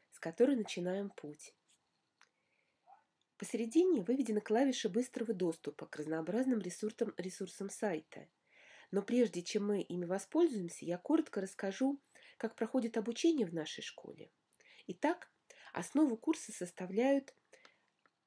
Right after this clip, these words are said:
не менее шестнадцати часов аудиторных занятий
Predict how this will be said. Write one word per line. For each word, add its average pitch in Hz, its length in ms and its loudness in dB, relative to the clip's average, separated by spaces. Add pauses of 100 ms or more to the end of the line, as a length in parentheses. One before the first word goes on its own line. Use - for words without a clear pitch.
(640)
не 180 100 0
менее 254 300 4
шестнадцати 214 540 -4
часов 247 500 0
аудиторных 226 640 2
занятий 208 680 -2